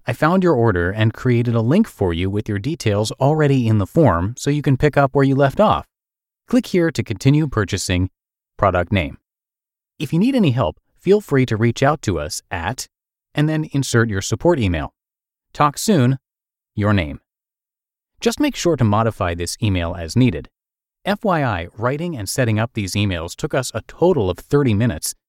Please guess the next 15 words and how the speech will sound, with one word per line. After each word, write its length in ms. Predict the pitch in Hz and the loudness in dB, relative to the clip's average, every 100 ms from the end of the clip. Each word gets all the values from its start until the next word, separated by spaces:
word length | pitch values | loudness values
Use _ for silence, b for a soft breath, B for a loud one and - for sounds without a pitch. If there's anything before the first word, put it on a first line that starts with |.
| _ _ | _ _
and 120 | - | -6
it's 120 | 139 165 | -4 -2
already 300 | 170 208 147 | -4 -4 -4
helped 260 | 107 - | -6 -6
us 140 | 98 - | -8 -8
close 380 | - 113 110 | -4 -4 -2
new 180 | 110 110 | -2 -4
sales 400 | 104 135 139 98 | -4 -2 -2 -4
within 220 | 110 110 | -4 -2
a 60 | 104 | -2
week. 340 | 127 185 - - _ _ _ | -2 -4 -8 -20 _ _ _
This 220 | 156 196 | -4 -2
is 140 | 220 131 | -2 -2
a 80 | |
no-brainer. 720 | 104 95 117 123 95 95 78 | -2 0 0 0 -2 -4 -4